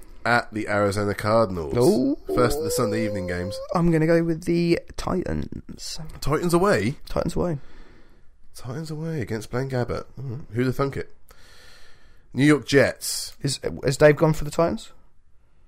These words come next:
Speaker 1: It's gone for the Cards, actually. I forgot to see that. <laughs> He's gone for the Cards.
Speaker 2: <laughs> They're like, "The suspense
Speaker 1: I'm just so
Speaker 2: is
Speaker 1: used to
Speaker 2: killing
Speaker 1: picking
Speaker 2: me,
Speaker 1: the
Speaker 2: my
Speaker 1: same
Speaker 2: man."
Speaker 1: team. <laughs> Yeah, no, uh, Dave's gone for the Cards.
Speaker 2: Okay.
Speaker 1: So we've got another switch up there.
Speaker 2: Okay, this is a few. We've got a few now.
Speaker 1: Tennessee v Arizona. Okay, it's getting more, more saucy.
Speaker 2: Mm-hmm.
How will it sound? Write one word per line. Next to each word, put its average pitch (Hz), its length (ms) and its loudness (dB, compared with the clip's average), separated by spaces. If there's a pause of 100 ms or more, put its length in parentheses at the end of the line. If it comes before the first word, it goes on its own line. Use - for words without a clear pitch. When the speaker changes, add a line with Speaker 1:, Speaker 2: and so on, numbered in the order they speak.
(140)
Speaker 1:
It's - 100 -16
gone 233 100 0
for 113 100 0
the - 60 -10
Cards, 220 260 8
actually. 95 220 2
I - 40 8
forgot 196 220 8
to 180 80 6
see 226 140 4
that. - 140 12
<laughs> - 80 10
He's - 100 12
gone 339 120 6
for 359 100 0
the 370 60 6
Cards. 339 480 6 (260)
Speaker 2:
<laughs> - 180 -8
They're 269 180 12
like, 185 200 12
"The 180 80 10
suspense - 260 8 (100)
Speaker 1:
I'm 392 40 12
just - 120 8
so 240 40 10
Speaker 2:
is 226 60 10
Speaker 1:
used 220 140 4
to 220 40 8
Speaker 2:
killing 403 160 12
Speaker 1:
picking 214 160 12
Speaker 2:
me, - 20 12
Speaker 1:
the 165 100 12
Speaker 2:
my 180 260 12
Speaker 1:
same 196 400 4 (320)
Speaker 2:
man." 170 80 6
Speaker 1:
team. 190 80 4
<laughs> 214 60 -2
Yeah, 233 140 12
no, 202 300 8 (180)
uh, 156 60 8
Dave's 190 240 4
gone 175 140 0
for - 80 -8
the 170 80 0
Cards. - 460 0
Speaker 2:
Okay. 135 340 4 (320)
Speaker 1:
So 117 180 -2
we've 120 140 0
got 123 200 -2
another 143 240 0
switch - 320 -8
up - 100 -6
there. 76 260 -8
Speaker 2:
Okay, 143 320 6
this 202 160 2
is 220 100 0
a 185 40 0
few. 208 200 4
We've 208 100 4
got 233 100 10
a 220 60 2
few - 120 6
now. 160 140 6
Speaker 1:
Tennessee 147 280 2
v 143 100 -2
Arizona. 143 400 2
Okay, 120 140 -4
it's 92 80 -6
getting 123 180 -4
more, 131 160 -4 (120)
more 127 240 -6
saucy. 98 400 -4 (180)
Speaker 2:
Mm-hmm. 160 200 0